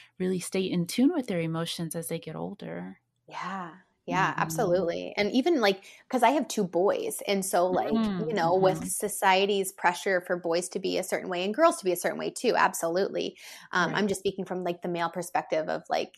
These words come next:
Speaker 2: you know, with, with having boys, it's like, I don't want the world to, like, you know,
Speaker 1: Mm-hmm.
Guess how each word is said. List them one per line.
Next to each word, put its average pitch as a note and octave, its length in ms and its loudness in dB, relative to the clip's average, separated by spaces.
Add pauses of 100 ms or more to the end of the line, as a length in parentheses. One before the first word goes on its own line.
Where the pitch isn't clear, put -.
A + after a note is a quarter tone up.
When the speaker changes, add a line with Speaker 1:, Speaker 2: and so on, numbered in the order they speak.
Speaker 2:
you F#3+ 140 -8
know, - 140 -6
with, F3 180 0 (160)
with F3 140 0
having E3+ 320 4
boys, F#3 300 4
it's F3 100 -4
like, E3+ 160 0
I F3+ 80 2
don't F#3 160 -2
want E3+ 180 -6
the F#3+ 80 2
world G3 380 4
to, G#3 80 2
like, F#3 300 2 (600)
you G#3+ 120 4
know, F3 160 0
Speaker 1:
Mm-hmm. F3+ 120 -10